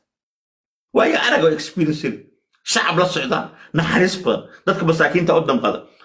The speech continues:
haweenka caawiya, danyarta caawiya, u taagan danta guud, yaqaana,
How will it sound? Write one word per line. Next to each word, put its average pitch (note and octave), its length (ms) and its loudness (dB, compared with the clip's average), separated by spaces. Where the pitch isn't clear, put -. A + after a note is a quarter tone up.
haweenka G3+ 480 4
caawiya, C#3+ 440 0
danyarta A3 360 2
caawiya, D#3 520 2
u D#4+ 140 4
taagan G#3+ 380 2
danta A3+ 220 0
guud, E3 260 -4
yaqaana, F#3 540 0